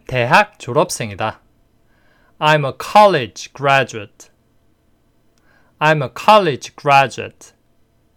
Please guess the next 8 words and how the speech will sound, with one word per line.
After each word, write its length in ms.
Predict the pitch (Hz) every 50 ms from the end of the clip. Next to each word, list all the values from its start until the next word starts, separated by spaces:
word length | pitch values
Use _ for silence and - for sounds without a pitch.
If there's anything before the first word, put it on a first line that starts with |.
| _ _ _ _ _ _ _ _ _ _ _ _ _ _ _ _ _ _ _ _ _ _ _ _ _ _ _
그는 560 | - - 143 143 147 156 180 208 233 247 247 - _ _ _ _ _
대학 540 | - 127 123 120 117 151 170 202 202 - _ _ _
졸업생이다. 920 | - - 120 135 170 175 - - - 135 113 104 98 92 113 120 120 - _ _ _ _ _ _ _ _ _ _ _ _ _ _ _ _ _ _ _
He 520 | _ - - 233 240 247 247 247 247 415 - _ _ _
is 520 | 143 135 139 147 165 170 - - - - _ -
a 160 | 127 117 117 117 -
college 640 | - - - - 196 190 170 139 117 - - - -
graduate. 760 | - 135 135 135 135 131 - - 117 101 113 _ _ - -